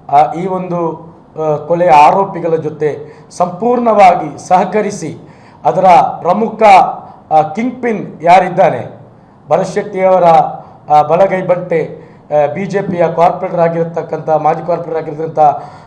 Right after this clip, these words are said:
ಆ, ಸಂಗೀತ ನಾಯಕರವರ ಗಂಡ, ಬಿ ಜೆ ಪಿಯ ಮುಖಂಡ,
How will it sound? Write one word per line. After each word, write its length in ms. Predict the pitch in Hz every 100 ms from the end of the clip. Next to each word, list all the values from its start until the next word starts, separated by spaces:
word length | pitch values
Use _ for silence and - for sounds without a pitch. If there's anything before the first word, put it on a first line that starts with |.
| -
ಆ, 100 | 151
ಸಂಗೀತ 480 | 147 160 170 196 196
ನಾಯಕರವರ 600 | 165 160 160 165 151 151 147 113 - - - 127
ಗಂಡ, 280 | 170 196 175
ಬಿ 320 | 165 165 170
ಜೆ 180 | 160 180
ಪಿಯ 260 | 175 160
ಮುಖಂಡ, 460 | 147 151 - 185